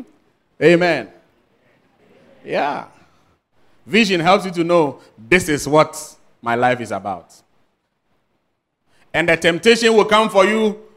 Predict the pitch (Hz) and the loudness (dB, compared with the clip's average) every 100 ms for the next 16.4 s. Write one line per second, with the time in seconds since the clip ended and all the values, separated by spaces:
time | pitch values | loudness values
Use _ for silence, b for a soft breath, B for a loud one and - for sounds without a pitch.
0 | _ _ 165 175 180 175 175 160 208 196 | _ _ 0 2 2 4 4 4 2 4
1 | 175 208 208 214 196 175 208 208 214 196 | 4 4 2 0 -2 0 4 4 6 6
2 | 196 190 190 196 190 139 139 170 170 147 | 6 4 4 2 2 2 2 2 4 2
3 | 156 160 151 143 - 151 139 131 127 - | 2 2 2 2 0 0 -2 -4 -4 -4
4 | 151 147 147 139 127 131 113 - _ _ | -6 0 0 0 2 0 0 -8 _ _
5 | _ _ _ _ _ _ _ _ 120 139 | _ _ _ _ _ _ _ _ 0 0
6 | 160 160 151 143 156 160 170 - - _ | 2 0 2 4 6 6 2 -4 -20 _
7 | _ _ _ 156 151 147 139 135 135 139 | _ _ _ 6 6 6 2 2 0 2
8 | 135 135 143 151 160 165 - _ 147 196 | 4 4 4 4 2 2 -10 _ -8 -8
9 | 160 - _ _ _ _ - 156 143 143 | -8 -20 _ _ _ _ 0 2 4 2
10 | 143 131 123 123 143 180 - - _ _ | 2 4 4 4 4 2 -2 -16 _ _
11 | _ _ _ _ _ _ _ - 120 127 | _ _ _ _ _ _ _ -4 2 4
12 | 147 139 139 123 120 143 - 175 220 - | 4 6 6 6 6 4 2 0 -2 -8
13 | _ _ _ _ _ _ _ - 117 151 | _ _ _ _ _ _ _ -2 2 4
14 | 160 156 151 160 160 165 165 151 165 170 | 4 4 4 6 6 4 2 0 2 4
15 | 170 160 160 165 165 143 160 156 170 170 | 4 4 4 2 0 0 -2 -4 -2 -2
16 | 165 170 180 | 0 -2 -4